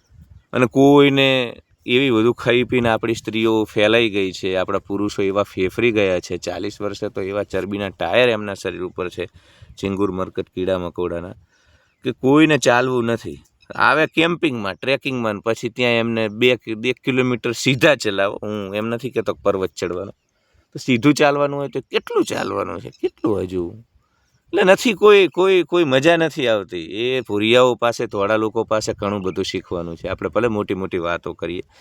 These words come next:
દંભ પાખંડ કરીએ. એટલે જ કહું છું કે ભારત કૃષિ પ્રધાન નહીં, દંભ પાખંડ પ્રધાન દેશ છે. ઘણું બધું શીખવાનું છે હજુ આપણે.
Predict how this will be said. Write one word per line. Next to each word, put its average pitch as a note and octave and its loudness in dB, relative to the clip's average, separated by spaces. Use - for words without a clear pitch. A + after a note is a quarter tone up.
દંભ G2 -2
પાખંડ F#2 -4
કરીએ. E2 -10
એટલે B2 2
જ - -4
કહું A#2 2
છું A2+ -4
કે B2+ 0
ભારત G2+ 2
કૃષિ G2+ -4
પ્રધાન G2+ -2
નહીં, B2 -8
દંભ G2 -2
પાખંડ F2+ -2
પ્રધાન D#2 -8
દેશ D#2 -12
છે. - -20
ઘણું A#2+ 0
બધું G2 0
શીખવાનું F2+ -4
છે D#2+ -8
હજુ - -10
આપણે. - -16